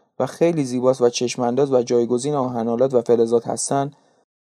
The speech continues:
و در سایز و ابعاد مختلف با رنگ‌های مختلف می‌باشند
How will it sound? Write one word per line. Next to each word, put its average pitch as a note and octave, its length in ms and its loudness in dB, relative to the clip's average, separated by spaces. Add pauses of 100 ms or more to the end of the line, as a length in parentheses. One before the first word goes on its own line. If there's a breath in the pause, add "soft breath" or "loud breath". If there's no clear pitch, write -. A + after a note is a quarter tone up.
و D#3 140 4
در F3 120 8
سایز F#3 300 -2
و D3+ 140 8
ابعاد D#3+ 260 4
مختلف C3+ 540 0
با E3 120 2
رنگ‌های E3 320 0
مختلف C3+ 520 0
می‌باشند A#2 540 0